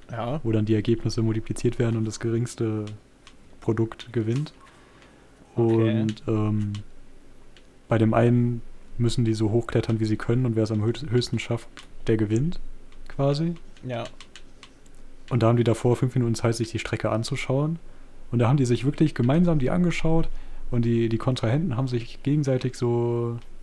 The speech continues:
Speaker 2: diskutiert, wie man da am besten hochkommt.
Speaker 1: Und die haben sich auch keine falschen Fährten gegeben gegenseitig.
Speaker 2: Genau.
Speaker 1: Ah, das, ja, okay, das ist halt dieses
Speaker 2: Also das kann ich nicht einschätzen, aber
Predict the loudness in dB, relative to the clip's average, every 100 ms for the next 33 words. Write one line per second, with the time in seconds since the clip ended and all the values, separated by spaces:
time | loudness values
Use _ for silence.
0 | -16 -2 0 0 0 4 4 4 4 4
1 | 4 2 2 0 -2 -2 -4 -4 -6 -4
2 | -6 -6 -6 -6 -8 -10 -12 -10 -8 -4
3 | -4 -2 -2 -4 -8 -4 -2 -2 -4 -4
4 | -4 -8 -6 -4 -4 -6 -6 -6 -6 -8
5 | -8 -8 -8 -8 -10 -16 -18 -20 -20 -20
6 | -20 -20 -20 -12 -2 0 0 -4 -12 -14
7 | -10 -8 -8 -10 -14 -16 -18 -18 -20 -6
8 | 0 2 2 2 2 2 2 2 0 2
9 | 2 2 0 -2 -2 2 2 2 2 2
10 | 2 -2 0 -2 -2 -6